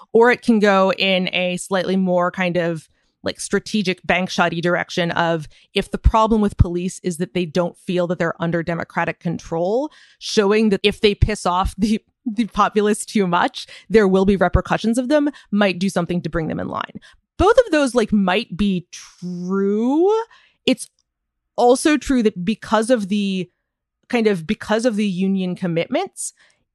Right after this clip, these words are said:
a department that gets freaked out over defunding can't necessarily do everything that reformers want it to do. In fact, there are concerns about, like, okay, if your union contract has last in, first out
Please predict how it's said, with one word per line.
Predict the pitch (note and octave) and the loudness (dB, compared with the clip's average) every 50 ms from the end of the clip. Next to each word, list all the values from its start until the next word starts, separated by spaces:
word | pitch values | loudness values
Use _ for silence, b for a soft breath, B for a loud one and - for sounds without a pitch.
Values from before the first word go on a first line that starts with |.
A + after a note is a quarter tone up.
| _ _ _ _ _ _ _ _ _ _ _ - | _ _ _ _ _ _ _ _ _ _ _ -2
a | A#3+ B3 | -2 0
department | A3 A#3+ - - - A#3+ B3 - C#4 C4 - - | 0 0 0 2 0 0 0 0 -2 -4 -2 -2
that | A3 - F#3 | -4 -4 -2
gets | - G3+ G3+ - - - | -4 -4 -4 -4 -10 -14
freaked | - - G3+ G3 - - | -8 -8 -8 -8 -6 -4
out | F#3 F3 G3 - - - | -2 0 0 0 0 0
over | G#3 G#3 F#3 G3 F#3 | -2 0 0 -2 -2
defunding | F#3+ F#3+ - - F#3 G3 G3+ A#3+ B3+ C#4 C#4+ - - _ _ - | -2 -4 -2 0 -2 0 0 0 0 0 -2 -4 -6 _ _ -2
can't | - A#3 A#3+ - - | 0 0 0 0 -2
necessarily | A3 - G#3 - - G#3+ G3 F#3+ F#3+ F#3 F3+ F3+ | -2 -4 -4 -4 -2 -2 0 0 0 0 -2 -4
do | D#3+ C#3 - - G3+ G#3+ G#3 G#3 G#3+ - | -4 -8 -4 0 0 2 4 2 2 2
everything | G3 G3 D#3 F#3 G3 F#3+ - - G3 F#3 F#3 F3+ F3+ F3 | 0 0 2 2 0 0 0 0 0 0 0 0 0 0
that | - F#3 - | 0 0 0
reformers | F3+ F#3 - _ F3+ F#3+ F3+ F3 F3 E3 - - | 0 -4 -2 _ -2 0 0 0 -2 -4 -2 -2
want | F3 F3 E3 | -2 -2 -2
it | - - - | -4 -8 -8
to | - E3 | -10 -10
do. | D3 - A#3 G#3+ F3 F3 - F2+ - b b b b b b | -6 -2 -2 0 0 -2 -2 -4 -6 b b b b b b
In | - G3+ G3 G3 | -6 -6 -4 -4
fact, | - - - G3 A3+ A3 F#3 F3+ F3+ - _ _ - b b b b b | -6 -4 -2 0 0 0 0 -2 -4 -8 _ _ -20 b b b b b
there | E3+ E3+ G3 G#3+ G3+ G#3 | -6 -2 0 2 2 2
are | G3 G3 | 2 2
concerns | G3 - G#3 F#3+ - G3+ G3+ G3 F#3+ F#3+ | 0 0 -2 -2 -2 -2 -2 -2 -2 -2
about, | F#3 F#3 E3+ | -2 -2 -2
like, | - F#3+ F3+ - _ | -2 -4 -4 -4 _
okay, | G3+ F#3+ G#3 G#3 F#3 F3+ F3 F3+ F3 E3+ - _ _ _ _ _ _ - | -6 -4 -2 -2 -2 -2 -2 -4 -6 -8 -10 _ _ _ _ _ _ -8
if | G#3 G3+ F#3+ F#3 - _ | -4 -4 -4 -6 -6 _
your | E3+ G3+ F#3+ | -4 -2 -2
union | F#3 F3 F#3 G3+ G3+ G#3 G3 G3+ | -2 0 0 0 2 2 0 0
contract | F#3 G3 F3+ F#3+ F#3+ G#3 F#3 F#3+ - | 0 0 0 0 0 0 -2 -2 0
has | - G3+ F3+ F3 F3+ F3+ F3 D#3 - - | 0 0 2 2 0 0 -2 -6 -8 -4
last | F3 F#3 F3+ F3 - - | -2 -2 -2 -2 -2 -2
in, | F#3+ F3+ F3+ | -2 -2 0
first | - F#3 F3+ - - | 0 0 -2 0 0
out | F3+ F3 F3 - | 0 0 0 -2